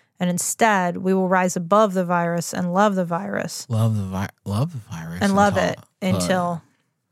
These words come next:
Speaker 2: Whoo!
Speaker 1: I'm not sure how that, like, the, the logistics of that. <laughs>
Speaker 2: Of loving
Speaker 1: Um,
Speaker 2: it?
Speaker 1: But, like, there, so, like, there's a, that calls to Rife's idea of the, the vibration and the oscillation, whatever. Um,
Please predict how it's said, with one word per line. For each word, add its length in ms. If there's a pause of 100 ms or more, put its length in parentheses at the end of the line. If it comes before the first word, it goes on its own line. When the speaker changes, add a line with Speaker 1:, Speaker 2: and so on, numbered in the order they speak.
(1700)
Speaker 2:
Whoo! 840
Speaker 1:
I'm 180
not 200
sure 280
how 200
that, 280
like, 280
the, 200 (1120)
the 160
logistics 640
of 120
that. 500
<laughs> 40 (240)
Speaker 2:
Of 160
loving 360
Speaker 1:
Um, 100
Speaker 2:
it? 300 (260)
Speaker 1:
But, 120
like, 200
there, 240
so, 160
like, 200
there's 220
a, 160 (140)
that 340
calls 280
to 100
Rife's 340
idea 240
of 80
the, 120
the 180
vibration 500
and 80
the 80
oscillation, 460
whatever. 200 (340)
Um, 380